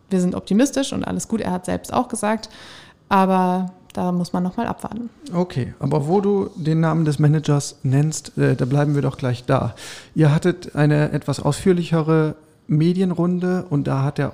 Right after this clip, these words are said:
Speaker 2: unter anderem darüber gesprochen, dass er es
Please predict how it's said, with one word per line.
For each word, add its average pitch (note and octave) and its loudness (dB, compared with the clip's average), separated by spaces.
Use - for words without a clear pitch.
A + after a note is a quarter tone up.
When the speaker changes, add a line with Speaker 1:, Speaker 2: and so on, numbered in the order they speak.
Speaker 2:
unter G3 2
anderem D3 -2
darüber C#3 0
gesprochen, C#3+ -4
dass C3 -2
er C3+ -6
es B2+ -6